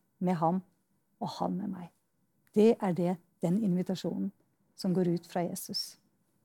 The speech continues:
Da Jesus brøt brødet med disiplene sine skjærtors-, skjærtorsdag, så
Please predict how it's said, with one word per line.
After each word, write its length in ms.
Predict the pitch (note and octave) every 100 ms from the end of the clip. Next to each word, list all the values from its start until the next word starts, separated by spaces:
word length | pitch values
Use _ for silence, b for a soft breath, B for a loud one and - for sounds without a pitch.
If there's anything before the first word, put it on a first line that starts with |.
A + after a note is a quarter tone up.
| _ _ _ _ _ _ _ _ _ _ _ _ _ _ F#3+
Da 80 |
Jesus 380 | G3+ G3+ - -
brøt 400 | - G3 A3+ C4+
brødet 300 | - F#3+ G3+ A#3
med 120 | A3
disiplene 400 | G3 F3+ - F#3+
sine 240 | - G3+ G#3+
skjærtors-, 680 | - A3 F3+ E3 - - - _
skjærtorsdag, 560 | - G#3+ F#3 F#3 - G#3+
så 220 | A3 G#3